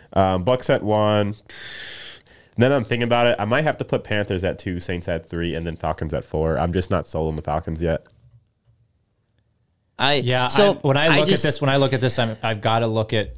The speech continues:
Speaker 3: at quarterbacks as part of this whole thing, 'cause, because we talk about production. This is a wide receiver production room too.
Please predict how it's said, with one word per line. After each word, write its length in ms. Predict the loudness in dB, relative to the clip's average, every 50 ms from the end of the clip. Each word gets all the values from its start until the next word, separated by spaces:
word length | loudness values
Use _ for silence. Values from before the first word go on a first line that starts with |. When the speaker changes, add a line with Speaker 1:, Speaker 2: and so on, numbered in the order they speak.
| -10 -6
Speaker 3:
at 160 | -6 -6 -6
quarterbacks 640 | -4 -2 -2 0 0 0 2 2 0 0 0 -2
as 100 | -6 -6
part 220 | -6 -2 -2 -2 -2
of 60 | -2
this 120 | -4 -6
whole 460 | -4 -2 0 2 4 2 2 0 -2 _ -14
thing, 300 | -4 0 0 2 2 0
'cause, 140 | -4 -6 -4
because 360 | -2 -2 0 2 2 0 0
we 300 | -2 -8 -6 -6 -6 -6
talk 320 | 0 2 2 2 2 2 0
about 260 | 0 2 0 0 -2
production. 580 | -6 -2 0 0 0 0 0 -4 -4 -4 -6 -4 -2
This 180 | -2 -2 0
is 100 | 0 0
a 60 | 0
wide 220 | 2 2 2 2 2
receiver 380 | 0 0 0 0 2 2 0
production 520 | -2 -2 -4 0 0 -2 -2 -2 -6 -6 -4
room 240 | -4 -6 -6 -8 -8
too. 320 | -4 -4 -4 -4 -4